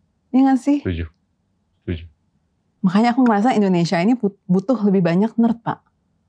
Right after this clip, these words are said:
Speaker 1: <laughs>
Speaker 2: This is the era of the nerds.
Speaker 1: <laughs>
Speaker 2: Iya kan?
Speaker 1: Right.
Speaker 2: Dan saya ngelihat, ya, semenjak awal sembilan puluhan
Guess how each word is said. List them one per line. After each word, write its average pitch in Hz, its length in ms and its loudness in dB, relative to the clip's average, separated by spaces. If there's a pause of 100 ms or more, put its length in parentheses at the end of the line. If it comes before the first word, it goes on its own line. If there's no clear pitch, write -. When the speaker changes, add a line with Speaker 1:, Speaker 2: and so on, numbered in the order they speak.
(640)
Speaker 1:
<laughs> - 960 -10
Speaker 2:
This 139 260 0
is 175 300 0
the 110 100 0
era 90 400 0 (300)
of 98 160 -2
the 85 100 -2
nerds. 80 540 -6 (720)
Speaker 1:
<laughs> - 80 0 (800)
Speaker 2:
Iya 143 180 0
kan? 127 120 0 (680)
Speaker 1:
Right. 202 420 -2 (720)
Speaker 2:
Dan 110 440 0 (440)
saya 143 240 -2
ngelihat, 127 320 -2 (1900)
ya, 90 600 0
semenjak 90 480 -2 (420)
awal 87 320 -2
sembilan 87 400 0
puluhan 92 360 0